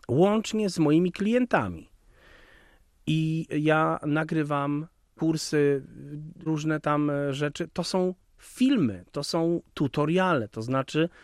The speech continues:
że to są instrukcje składające się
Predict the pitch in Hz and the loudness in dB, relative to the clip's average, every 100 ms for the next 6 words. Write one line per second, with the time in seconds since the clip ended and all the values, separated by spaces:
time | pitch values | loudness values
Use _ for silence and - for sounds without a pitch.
0 | - - 120 120 143 143 - _ _ 151 | -20 -10 -4 0 2 2 -2 _ _ -4
1 | - 151 156 - _ _ _ 196 180 - | 0 0 0 -4 _ _ _ 4 4 2
2 | 180 139 - - 147 220 - _ _ _ | 0 0 -2 0 0 -2 -10 _ _ _
3 | _ _ _ _ _ _ _ - - 151 | _ _ _ _ _ _ _ -10 0 2
4 | 147 160 170 170 - 170 | 4 2 0 -2 -2 -2